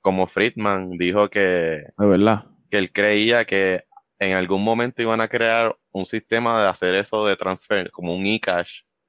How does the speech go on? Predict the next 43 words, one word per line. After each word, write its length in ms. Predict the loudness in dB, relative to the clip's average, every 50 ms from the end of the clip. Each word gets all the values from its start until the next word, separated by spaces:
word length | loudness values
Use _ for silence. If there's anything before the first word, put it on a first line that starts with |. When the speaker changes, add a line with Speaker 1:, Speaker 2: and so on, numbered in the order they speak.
| _ _ _
Speaker 1:
de 80 | -2
hacer 240 | -2 -2 -2 -2 -2
un, 240 | -2 -2 -4 -6 -10 _ _ _ _ _
un 200 | -8 -8 -8 -4
transfer, 540 | -4 -4 -2 -2 -4 -6 -4 -4 -4 -2 0
que 80 | -2
en 60 | -2
el 60 | 0 2
momento 540 | 2 2 2 0 -2 0 0 0 0 0 -2
no 140 | 0 0 0
había 200 | 2 2 2 0
la 100 | 0 0
tecnología 500 | -2 -4 -6 -4 -4 -4 -2 -2 -2 -4
suficiente, 800 | -4 -6 -10 -12 -12 -10 -10 -10 -10 -10 -12 -6 _ -4 -4 -4 -8 _ _ _ _ _ _ _ _ _ _ _
pero 200 | 0 0 2 2
que 60 | 2
había 220 | 2 2 2 2
que 100 | 2 0
ver 160 | 0 0 0
una 160 | 0 0 0 0
manera 380 | 2 0 0 0 0 0 0 0
de 80 | 0
cómo 300 | -2 -2 -2 -2 -2 -4
quitar 300 | -4 -6 -4 -4 -2 -2
este 240 | -4 -6 _ -8 -8
middleman 480 | -6 -6 -6 -6 -6 -4 -4 -6 -6 -6
que 120 | -8 -4
cada 320 | -2 0 2 2 4 2
vez 260 | 2 2 0 -2 -4 -4
se 100 | -2 0
volvía 340 | 2 2 2 0 0 0
más 160 | 0 -2 -2 -2
goloso. 580 | 0 0 2 2 0 0 -2 -6 -8 -10 -10 _ _ _ -20 -20 -20 -20 _
Y 140 | -2 0 0
no 160 | 2 2 0
es 60 | 0 -2
que 140 | -4 -6 -4
solamente 580 | -2 -2 0 0 0 -2 -2 -4 -4 -4 -2
el 100 | -4 -4
middleman, 600 | -4 -4 -4 -4 -4 -4 -6 -6 -6 -6 -4 -4
es 80 | -4 -4
los 180 | -4 -4 -4 -4
gobiernos. 640 | -4 -2 -2 -2 -2 -4 -4 -6 -8 -12 -16 -16